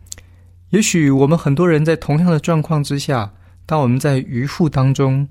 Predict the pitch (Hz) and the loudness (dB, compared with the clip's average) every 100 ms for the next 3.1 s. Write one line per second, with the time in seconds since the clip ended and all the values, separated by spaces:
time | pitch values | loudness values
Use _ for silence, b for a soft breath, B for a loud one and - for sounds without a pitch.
0 | b b b b 117 113 143 143 95 - | b b b b 0 2 2 2 0 0
1 | 120 101 92 - - 120 - - 95 87 | 0 0 -2 -10 -4 -2 -2 -4 -4 -6
2 | - 135 127 - 131 120 92 - - 101 | -8 -4 -4 -2 -6 -4 -8 -12 -8 -8